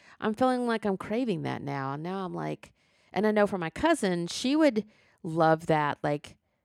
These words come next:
"Hey, we're gonna go to the bar now, and we're all gonna have our drinks, and we're all gonna sit and just talk about sports or politics or,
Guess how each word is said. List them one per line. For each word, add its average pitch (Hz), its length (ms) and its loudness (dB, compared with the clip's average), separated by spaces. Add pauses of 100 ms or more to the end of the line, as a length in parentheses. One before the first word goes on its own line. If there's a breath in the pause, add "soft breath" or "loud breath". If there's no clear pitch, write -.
(140)
"Hey, 220 180 2
we're 160 100 2
gonna 156 160 2
go 156 100 0
to 143 60 -2
the 139 80 -6
bar 147 260 0
now, 131 300 -8
and 143 100 -14
we're 139 120 -6
all 139 100 -6
gonna 143 160 -6
have 147 160 -6
our 143 80 -2
drinks, 135 480 -8
and 139 100 -14
we're 135 100 -10
all 135 120 -8
gonna 135 180 -10
sit 135 320 -10
and 131 120 -12
just 135 180 -12
talk 143 100 -8
about 127 240 -10
sports - 500 -4
or - 60 -18
politics 143 840 -8
or, 127 220 -8